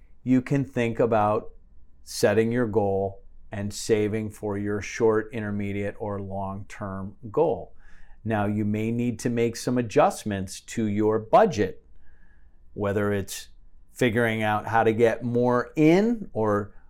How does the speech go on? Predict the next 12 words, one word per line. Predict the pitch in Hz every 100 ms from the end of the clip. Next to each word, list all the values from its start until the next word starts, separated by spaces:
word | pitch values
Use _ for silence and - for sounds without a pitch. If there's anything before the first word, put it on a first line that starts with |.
| - - -
spend | - - 123 113
less | 113 123 117 - -
out | 160 190 220 226 - -
each | 123 117 -
month | 113 107 113 - - -
so | - 120
that | 104 107
you | 113
can | 110 110
be | 107
successful | 101 107 - 143 156 - 101 98 120 - - - - -
in | 110 104 101